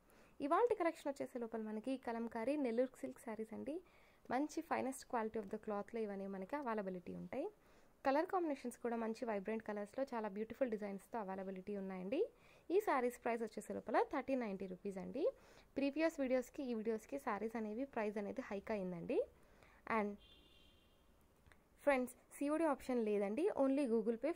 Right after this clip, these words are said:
PhonePe and online account ట్రాన్స్‌ఫర్ మాత్రమే availability ఉంది. So మీకు కనుక ఈ sarees నచ్చినట్లయితే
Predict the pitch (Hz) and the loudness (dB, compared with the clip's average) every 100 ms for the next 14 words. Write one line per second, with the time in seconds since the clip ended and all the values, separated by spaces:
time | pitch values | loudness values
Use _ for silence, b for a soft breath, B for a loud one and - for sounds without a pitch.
0 | - 226 202 311 - 233 214 220 254 254 | 0 -2 2 2 2 -2 0 2 2 2
1 | 226 233 220 196 254 247 208 262 349 294 | 0 -4 -4 -4 -2 0 0 0 0 2
2 | 220 196 185 185 190 180 180 302 508 B | 0 0 -2 -4 -4 -4 0 0 0 B
3 | B B B - 269 233 269 311 302 370 | B B B 2 4 4 2 2 4 2
4 | 370 247 233 - 220 - 220 214 202 - | 4 2 2 0 -4 -4 -6 -4 -4 0